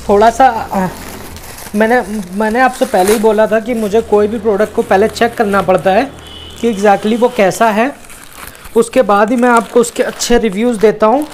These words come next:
कि वो प्रोडक्ट वाकई अच्छा है या नहीं है। तो अब जब बॉक्स से निकालेंगे तो कुछ इस तरह की पैकिंग आपको मिल जाएगी।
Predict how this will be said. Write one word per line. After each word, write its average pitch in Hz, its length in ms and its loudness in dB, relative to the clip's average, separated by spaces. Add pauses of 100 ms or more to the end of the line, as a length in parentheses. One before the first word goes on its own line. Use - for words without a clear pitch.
(120)
कि 214 60 -2
वो 208 160 2
प्रोडक्ट 220 440 0
वाकई 208 380 0
अच्छा 220 300 -2
है 185 240 -2
या 214 100 0
नहीं 202 240 -2
है। - 260 -10 (960)
तो 208 60 0
अब 202 180 2
जब 208 180 0
बॉक्स 220 280 2
से 254 80 2
निकालेंगे 220 540 2
तो - 120 -10
कुछ - 240 -8
इस 208 160 -10
तरह 233 180 2
की 208 120 -4
पैकिंग 208 400 -2
आपको 220 280 -2
मिल 196 180 -2
जाएगी। 208 400 -2